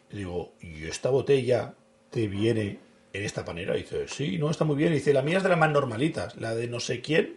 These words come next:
otro de la empresa, sí que estaba más ceba".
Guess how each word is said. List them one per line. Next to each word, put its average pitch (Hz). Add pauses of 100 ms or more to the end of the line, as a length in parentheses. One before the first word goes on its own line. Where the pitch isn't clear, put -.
otro -
de 80
la 85
empresa, - (360)
sí 127
que 143
estaba 135
más 117
ceba". 104